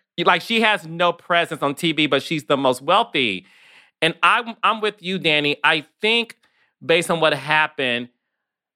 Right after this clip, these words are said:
I think they've given the world so much in themselves. And as the, the king of reality television, I wanna give them their flowers and say, "Thank you for the entertainment." But I think based on what's happening with Kim and Kanye,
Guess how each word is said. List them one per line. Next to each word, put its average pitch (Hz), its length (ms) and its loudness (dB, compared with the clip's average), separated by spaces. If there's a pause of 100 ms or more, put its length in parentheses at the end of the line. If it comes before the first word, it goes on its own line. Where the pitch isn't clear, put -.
(200)
I 175 200 2
think 208 400 -4
they've 180 220 -2
given 156 360 0
the 147 80 2
world 143 360 2
so - 300 0
much 151 300 0
in 143 60 -4
themselves. 147 720 0
And 139 180 -2
as 135 240 2
the, 123 220 -2 (420)
the 127 120 0
king 233 380 2
of 214 140 2
reality 180 520 0
television, 120 580 -2
I 131 100 4
wanna 143 240 2
give 127 460 0
them 202 100 -2
their 185 100 0
flowers 143 520 0
and 131 80 -10
say, 120 140 -4 (120)
"Thank 156 240 -2
you 151 80 -8
for 151 160 0
the 139 160 -4
entertainment." 160 640 -2 (640)
But 165 140 0
I 156 140 2
think 190 340 -4
based 170 200 0
on 165 80 -2
what's 156 140 0
happening 147 400 0
with 127 160 -4
Kim 143 220 -2
and 127 80 -4
Kanye, 151 800 0